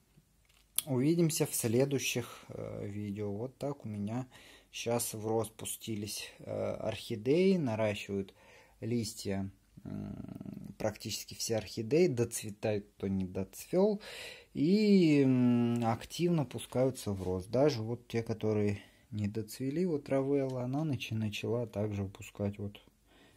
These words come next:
эти листики. Это вот три Равеллы.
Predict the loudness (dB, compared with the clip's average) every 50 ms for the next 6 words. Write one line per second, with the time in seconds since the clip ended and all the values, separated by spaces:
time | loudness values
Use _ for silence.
0 | _ _ -6 -4 -4 -4 -4 -4 -2 0 0 0 0 -2 -6 -12 -14 -14 _ -12
1 | -12 -12 -12 _ -20 _ _ 0 0 0 0 0 -4 -4 -4 -4 _ -6 -2 0
2 | 2 2 4 4 4 2 2 2 2 2 2 2 2 0 0 0 -2